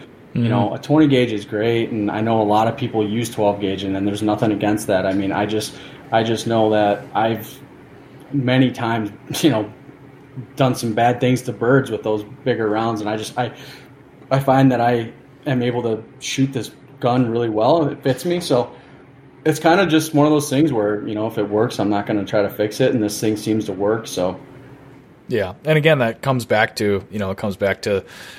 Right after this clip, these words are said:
Speaker 2: the specific load and just being mindful, 'cause, you know, as, I'm not that far off from the days where I used to just go up to Gander Mountain and, you know,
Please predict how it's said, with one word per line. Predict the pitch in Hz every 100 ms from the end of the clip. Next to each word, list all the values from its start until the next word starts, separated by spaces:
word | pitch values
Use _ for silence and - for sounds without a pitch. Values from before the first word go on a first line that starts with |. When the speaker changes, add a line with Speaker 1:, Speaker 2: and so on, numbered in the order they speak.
| -
Speaker 2:
the | 107
specific | - 110 - 107 98 95
load | 98 104 104
and | 98 95 -
just | 127 110
being | 131 127
mindful, | 113 135 139 107 107 113
'cause, | 156 135 - _ -
you | 143
know, | 123
as, | 127 -
I'm | 139
not | 160 147
that | 143 131
far | 135 120 113
off | 120 -
from | 117
the | 101
days | 101 98
where | 98
I |
used | 95 92
to | 95
just | 92 - - _ -
go | - 101
up | -
to |
Gander | 95 95 95
Mountain | 92 92 95
and, | 92 90 - - - -
you |
know, | 120 101